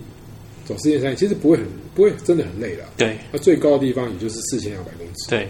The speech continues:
Speaker 1: 但是，但是你平-，平均都在两千多公尺，所以一定会有高山症。
Speaker 2: 嗯。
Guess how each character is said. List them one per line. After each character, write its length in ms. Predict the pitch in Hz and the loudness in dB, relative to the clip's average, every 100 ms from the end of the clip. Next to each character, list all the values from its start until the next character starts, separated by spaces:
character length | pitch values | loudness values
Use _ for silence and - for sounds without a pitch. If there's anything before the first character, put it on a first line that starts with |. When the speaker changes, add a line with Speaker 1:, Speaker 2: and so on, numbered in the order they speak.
| - - | -10 -2
Speaker 1:
但 120 | 165 | 2
是， 120 | 160 135 - | 4 2 0
但 160 | 160 135 | 0 0
是 80 | |
你 120 | 135 101 | -2 -4
平-， 200 | - 120 123 | -8 -8 -6
平 120 | 123 | -4
均 80 | 139 | 0
都 100 | 135 | 0
在 120 | 131 | 0
两 140 | 113 - | -2 -6
千 140 | 117 | -8
多 100 | 110 | -8
公 100 | 104 101 | -10 -12
尺， 80 | - | -14
所 160 | - 135 | -2 0
以 80 | 131 123 | 0 -4
一 60 | |
定 160 | 120 123 | -8 -6
会 120 | 127 | -4
有 60 | 95 | -6
高 120 | 104 | -10
山 120 | 98 92 92 | -12 -12 -12
症。 80 | 87 - 131 | -14 -12 -10
Speaker 2:
嗯。 200 | 117 | -8